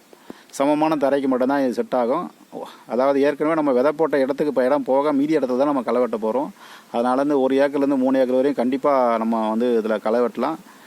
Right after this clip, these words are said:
இது என்ன காரணம்னா, இப்ப இது வந்து க-, நம்ம விதை போட்ட இடம் போக மத்த இடத்துல தான் களை வெட்ட போறோம். அதனால தாராளமா வேலை ஆகும்.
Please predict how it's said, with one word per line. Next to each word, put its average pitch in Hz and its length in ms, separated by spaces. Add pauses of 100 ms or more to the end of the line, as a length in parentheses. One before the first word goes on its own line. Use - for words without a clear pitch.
(1040)
இது 143 200
என்ன 151 240
காரணம்னா, 139 720
இப்ப 120 580
இது 123 140
வந்து 135 240 (600)
க-, 110 220 (480)
நம்ம 107 480
விதை 127 200
போட்ட 151 260
இடம் 147 200
போக 151 320
மத்த 117 40
இடத்துல 139 180
தான் 147 160
களை 135 180
வெட்ட 127 160
போறோம். 120 300
அதனால 127 460
தாராளமா 123 440
வேலை 120 200
ஆகும். 120 360